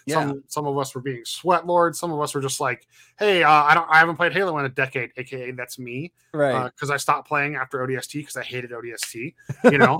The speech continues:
Speaker 1: <laughs>
Speaker 2: Um, you know, and so it's, it's just wild, man. Uh, so I've been doing that, man. It's fun. It's a nice, it's a nice break.
Speaker 1: Yeah.
Speaker 2: Um, you really
Speaker 1: Yeah.
Speaker 2: gotta tweak the settings though. Otherwise, like, I mean, I came back, I mean, you were with me that night. That first couple games, I jumped back into Apex.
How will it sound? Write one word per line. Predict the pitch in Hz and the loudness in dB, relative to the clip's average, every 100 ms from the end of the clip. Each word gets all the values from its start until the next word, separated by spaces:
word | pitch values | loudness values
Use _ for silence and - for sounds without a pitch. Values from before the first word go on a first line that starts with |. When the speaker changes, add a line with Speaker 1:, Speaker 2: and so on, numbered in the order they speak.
| 202 - | 0 0
Speaker 1:
<laughs> | 196 - | 0 2
Speaker 2:
Um, | 170 160 156 139 120 113 _ _ _ _ _ | 4 6 6 2 -4 -10 _ _ _ _ _
you | 143 143 | -8 -4
know, | 143 147 208 | -2 0 0
and | 160 139 | -2 0
so | 185 | 0
it's, | 160 - | 0 -2
it's | 151 | -6
just | 165 135 | -6 -6
wild, | 120 214 160 113 | -2 2 0 0
man. | 135 139 165 - | -2 -2 -4 -2
Uh, | 160 196 | 0 0
so | 202 | 0
I've | 214 | 0
been | 277 | 0
doing | 311 233 | 0 0
that, | 254 311 | 0 -2
man. | 262 | -2
It's | 262 | -4
fun. | - 285 | 0 0
It's | - | 2
a | 220 | 2
nice, | 247 247 - - | 2 0 -6 -8
it's | - | 2
a | 214 | 4
nice | 226 - | 4 2
break. | - 151 175 - _ _ _ | 2 4 4 0 _ _ _
Speaker 1:
Yeah. | 120 120 147 139 | -2 0 2 2
Speaker 2:
Um, | 123 - _ _ | -2 -10 _ _
you | - | 0
really | 165 208 | 4 6
Speaker 1:
Yeah. | 196 | 6
Speaker 2:
gotta | 170 | 2
tweak | 202 202 | -2 -4
the | 165 | -4
settings | - 165 180 165 | 0 0 0 -2
though. | 185 180 | 2 2
Otherwise, | 180 147 160 156 147 131 | 2 0 0 0 -2 -4
like, | 120 - 135 | -8 -6 -6
I | |
mean, | 135 131 | -4 -2
I | 139 | -2
came | 156 143 | -2 -4
back, | 143 | -2
I | 139 | -4
mean, | 139 | -2
you | 147 | 0
were | 196 | 2
with | 170 175 | 2 0
me | 135 | -2
that | 127 123 | -4 -2
night. | 131 | -4
That | 131 135 | -4 -6
first | 151 - | -8 -6
couple | 143 | -6
games, | 139 143 131 - | -4 -4 -6 -6
I | 139 | -6
jumped | 147 135 | -4 -4
back | 139 135 | -4 -4
into | 120 | -8
Apex. | 127 147 170 - | -6 -4 -4 -6